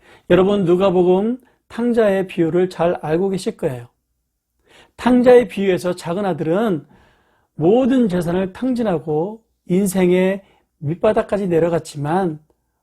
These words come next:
우리 성령 하나님께서는 그 순간에 아버지의 품이 얼마나 따스했는지 기억나게 해주십니다.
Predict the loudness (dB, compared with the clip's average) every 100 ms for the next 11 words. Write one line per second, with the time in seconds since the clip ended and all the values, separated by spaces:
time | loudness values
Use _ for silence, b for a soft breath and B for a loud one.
0 | _ 0 2 0 -4 -4 -4 -4 -4 -2
1 | -2 -4 -6 -4 -2 0 -2 -4 b b
2 | b b -4 0 0 0 0 -2 -4 b
3 | b b b -10 -4 -2 2 0 0 -4
4 | 0 0 0 -4 -12 _ _ _ _ -6
5 | -2 -2 -2 -4 -4 -6 -10 _ -8 -6
6 | -6 -4 -4 -2 -4 -2 0 0 0 -6
7 | _ _ _ _ 0 2 0 -4 -6 -6
8 | -6 -8 -10 -14 -16 _